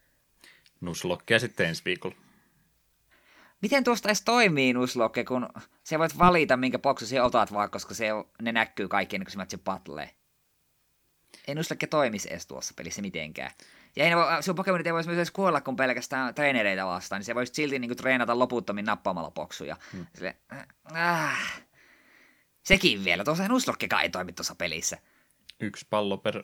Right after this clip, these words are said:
Speaker 1: route.
Speaker 2: Se voisi olla aika hardcore.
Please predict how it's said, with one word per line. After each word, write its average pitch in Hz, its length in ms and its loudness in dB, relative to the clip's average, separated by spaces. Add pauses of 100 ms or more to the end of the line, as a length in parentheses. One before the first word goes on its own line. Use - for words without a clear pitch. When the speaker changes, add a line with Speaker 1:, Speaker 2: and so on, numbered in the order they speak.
Speaker 1:
route. 87 500 -2 (1800)
Speaker 2:
Se - 140 2
voisi 160 140 -2
olla 110 100 2
aika 107 180 2
hardcore. - 460 -6